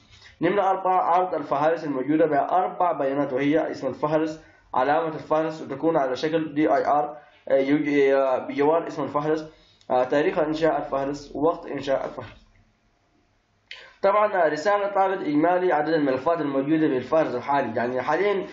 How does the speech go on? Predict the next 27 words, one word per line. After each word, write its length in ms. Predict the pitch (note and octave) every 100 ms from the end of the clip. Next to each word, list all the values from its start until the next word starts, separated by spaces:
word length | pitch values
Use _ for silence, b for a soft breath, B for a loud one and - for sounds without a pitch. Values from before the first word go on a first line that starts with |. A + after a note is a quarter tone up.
| B -
بعد 300 | E3 G3 G3
ما 80 | E3
تعمل 340 | F3 F3+ F3
أنت 120 | F3
تحسب 320 | - D#3+ -
الفهارس 400 | D3+ - D3 D#3
كلهم، 380 | - D#3 E3 D3
بيديك 340 | D3+ D#3 A3+ G3
رسالة 320 | E3 F3+ F3+
تانية 160 | F3+
بيوريك 360 | E3 D3+ D3+ F3+
عدد 240 | D3+ E3
الفهارس، 480 | D#3+ C#3 C#3 C3+ -
بدل 180 | C#3 C3+
ما 380 | C3+ C#3 D3 F#3
أنت 120 | F#3+
تحسب 360 | F#3 F3+ E3+ E3
كل 200 | F3 E3
مرة 240 | E3 D#3
واحد 300 | D#3 D#3 C#3+
واحد، 340 | D3 D#3 D#3 B B B B -
فبيجيب 480 | D#3 E3 D#3+ D#3+ F#3
لك 120 | F#3+
عدد 220 | F#3 D#3
الفهارس، 680 | D3 D3+ D#3+ F3 F3 - -
آه، 300 | C3+ B2 -
كلها. 400 | D#3+ B2+ A2+